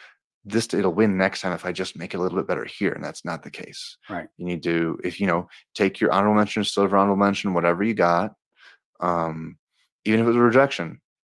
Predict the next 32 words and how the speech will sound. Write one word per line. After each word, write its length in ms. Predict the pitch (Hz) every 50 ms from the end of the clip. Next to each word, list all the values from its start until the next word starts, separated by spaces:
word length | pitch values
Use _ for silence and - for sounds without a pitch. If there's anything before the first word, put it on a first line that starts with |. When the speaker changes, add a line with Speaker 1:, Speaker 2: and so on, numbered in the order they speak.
| _
Speaker 1:
my 200 | - 92 90 95
first 320 | 95 - - 107 101 - -
pro 160 | - 107 101
sale 300 | - - - 98 90 85
was 140 | 85 85 80
a 80 | 82
straight 220 | - - - 90 90
up 100 | 87 -
rejection 400 | 92 85 - - - - - -
from 160 | - - - -
Writers 160 | - - -
of 60 | -
the 60 | -
Future. 420 | - - - - - - - - - _ _ _ _ _ - - _ _ _ _
And 120 | - 82 85
it's 140 | 82 - -
'cause, 240 | - 92 85 - -
'cause 160 | - 85 -
it 80 | 92 -
wasn't 260 | 95 92 - 85 71
the 80 | - 95
right 200 | 101 107 107 101
market. 400 | 120 135 143 139 - - - - _ _ _
You 140 | - - 92
Speaker 2:
Right. 100 | 139 131
Speaker 1:
guys 160 | - 95 92
don't 560 | - - - 92 95 - - - - - 85 -
do 480 | 98 104 101 92 90 95 104 107 107 _
gritty 260 | - 95 87 85 87 87
headshots 800 | - 92 95 95 - - 82 82 90 98 - - - - - _ -
in, 340 | 90 82 82 85 82 85 - - - - - - - - - - - - - - - - - - -
<laughs> 240 | - - - 330